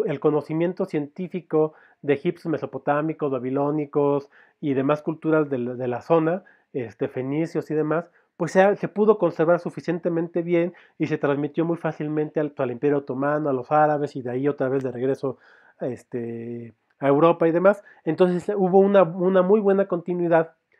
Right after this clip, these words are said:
y de hecho lo, lo, lo van a empezar a ver conforme avancemos en esta, en esta clase. Hubo una gran continuidad del pensamiento y los resultados, este, físicos y matemáticos,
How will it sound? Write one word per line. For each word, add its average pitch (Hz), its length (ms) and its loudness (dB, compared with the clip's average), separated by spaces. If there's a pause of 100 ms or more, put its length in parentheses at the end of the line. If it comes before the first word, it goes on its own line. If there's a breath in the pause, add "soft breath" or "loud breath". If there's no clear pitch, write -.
(280 soft breath)
y 151 60 0
de 156 80 8
hecho 175 160 4
lo, 160 200 8
lo, 156 340 2
lo 160 140 4
van 180 140 6
a - 20 6
empezar 160 320 -2
a 156 80 4
ver 156 160 2
conforme 123 400 -6
avancemos 151 400 -4
en 143 100 -4
esta, 135 420 -2 (240)
en 135 100 -4
esta 147 220 -4
clase. 180 320 -2 (300 soft breath)
Hubo 175 180 2
una 180 220 4
gran 190 200 2
continuidad 175 680 0 (200)
del 135 200 -4
pensamiento 151 560 -2
y - 20 2
los 139 120 0
resultados, 151 640 -4
este, 131 360 -10
físicos 147 400 -10
y 143 40 -6
matemáticos, 151 760 -2